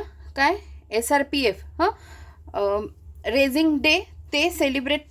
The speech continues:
केला जातो. ठीक आहे, अजून काही गोष्टी सांगते. पुढच्या महत्त्वाच्या गोष्टी बघा. The महाराष्ट्र State Reserve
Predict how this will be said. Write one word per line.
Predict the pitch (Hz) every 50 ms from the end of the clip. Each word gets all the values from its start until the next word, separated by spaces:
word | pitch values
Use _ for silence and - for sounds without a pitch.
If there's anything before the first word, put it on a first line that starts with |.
| - - -
केला | 311 285 277 277 277
जातो. | 269 277 240 - - 196
ठीक | - - 320 330 330
आहे, | 285 208
अजून | - - 214 226 226 285 311 339 392 - - - -
काही | 269 254 254
गोष्टी | 233 240 240 240 - 285 269
सांगते. | - 311 254 233 202 - - 143 - - - - _ - - - _ - - _ - _ - _ - - - - - _ - - - _ - _ _ - - _ _ _ - - _ _ _ _ - - _ _ _ -
पुढच्या | 277 285 277 - 330
महत्त्वाच्या | 320 320 349 339 294 - - 269 269 294 285
गोष्टी | 262 254 247 247 - - 262
बघा. | 233 233 208 - 269 403 494 - - _ _ - -
The | 233 214 262
महाराष्ट्र | 262 262 262 269 302 302 302 311 302 311 - - - 330
State | 349 370 359 - - - - 277 294 320 - - - _ - 220
Reserve | 240 233 233 269 269